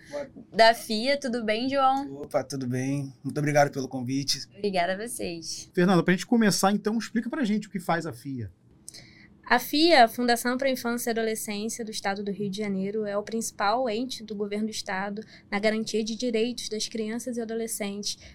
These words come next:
Speaker 4: Nossa principal missão é a formulação e implementação de políticas públicas de proteção integral a crianças e adolescentes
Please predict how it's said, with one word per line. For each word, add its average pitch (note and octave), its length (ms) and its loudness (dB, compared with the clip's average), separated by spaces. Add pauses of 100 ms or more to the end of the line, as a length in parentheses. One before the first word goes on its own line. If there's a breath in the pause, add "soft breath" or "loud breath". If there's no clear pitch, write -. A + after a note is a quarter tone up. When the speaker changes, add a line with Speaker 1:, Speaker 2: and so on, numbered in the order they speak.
Speaker 4:
Nossa G#3 280 0
principal A#3+ 440 2
missão C4 480 -2
é B3 80 0
a A3+ 60 0
formulação A#3 840 -2
e A#3 80 -2
implementação B3+ 760 0
de A3+ 140 -4
políticas A#3 520 -4
públicas A3 580 -4
de G3 220 -4
proteção A3+ 640 -2
integral G#3 560 0
a G3+ 60 -8
crianças A3 560 -4
e C4 40 0
adolescentes B3 560 -4